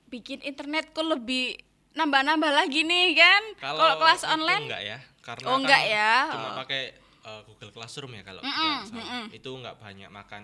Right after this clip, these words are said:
Speaker 2: kuota, jadi ya aman-aman aja.
Speaker 1: Aman
Speaker 2: Terus
Speaker 1: berarti
Speaker 2: juga nggak
Speaker 1: ya?
Speaker 2: pernah lag saya koneksinya. Wah.
Speaker 1: Oh, yes. Aman nih kayaknya internetnya Mas
Speaker 2: Aman,
Speaker 1: Dani
Speaker 2: aman.
Speaker 1: nih. <laughs> Oke, apa sih yang dikangenin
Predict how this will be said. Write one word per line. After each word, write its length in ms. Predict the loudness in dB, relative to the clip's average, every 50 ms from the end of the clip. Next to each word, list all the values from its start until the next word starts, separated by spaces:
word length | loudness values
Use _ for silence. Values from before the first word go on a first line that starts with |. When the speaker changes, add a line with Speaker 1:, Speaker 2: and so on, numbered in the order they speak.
| -18 -20
Speaker 2:
kuota, 380 | -20 -20 -20 -20 _ _ -20 -18
jadi 260 | -18 -18 -20 -18 -16 -16
ya 120 | -14 -16 -16 -20 _ _ _ _ _ -20
aman-aman 480 | -20 -18 -18 -18 -18 -20 -20 -20 -20
aja. 320 | -20 _ _ -20 -20 -20 _ _ _ _ _ _ _ _ _ _ _
Speaker 1:
Aman 400 | -20 -20 -16 -16 -16 -16 -16 -16
Speaker 2:
Terus 140 | -16 -16
Speaker 1:
berarti 160 | -16 -16 -16 -16
Speaker 2:
juga 140 | -16 -16 -16
nggak 160 | -16 -16 -16
Speaker 1:
ya? 40 | -18 -18
Speaker 2:
pernah 180 | -18 -18 -16 -16
lag 140 | -16 -18 -18 _
saya 240 | -20 -20 -20 -20
koneksinya. 640 | _ _ -20 -20 -20 _ _ -20 -20 -20 -20 -20 _ _ _
Wah. 180 | -20 -20 -20 -18 -16
Speaker 1:
Oh, 140 | -14 -14 -14
yes. 560 | -14 -16 -16 -16 -16 -16 -16 -16 -16 -16 -18 -18 -16 -18 -18 -18 -18 -20 -20 -20 -8 -6
Aman 320 | -6 -4 -4 -4 -6 -6 -8
nih 80 | -8
kayaknya 260 | -6 -8 -6 -6 -6 -6 -6
internetnya 320 | -8 -10 -10 -8 -10 -8
Mas 160 | -8 -10 -10
Speaker 2:
Aman, 80 | -8 -8
Speaker 1:
Dani 160 | -8 -8 -8
Speaker 2:
aman. 140 | -10 -10 -8
Speaker 1:
nih. 120 | -6 -2 2 2 2 4 4 2 4 2 0 0 -2 -4 -8 -8 -8 -8
<laughs> 720 | -10 -10 -12 -14 -14 -12 -12 -12 -12 -14 -14 -10 -6 -6 -6
Oke, 260 | -6 -4 -4 -2 -2 -2 -2
apa 200 | -6 -8 -10 -12 -12
sih 160 | -12 -10 -8
yang 100 | -6 -4
dikangenin 680 | -4 -4 -6 -8 -8 -8 -8 -8 -6 -6 -6 -8 -8 -10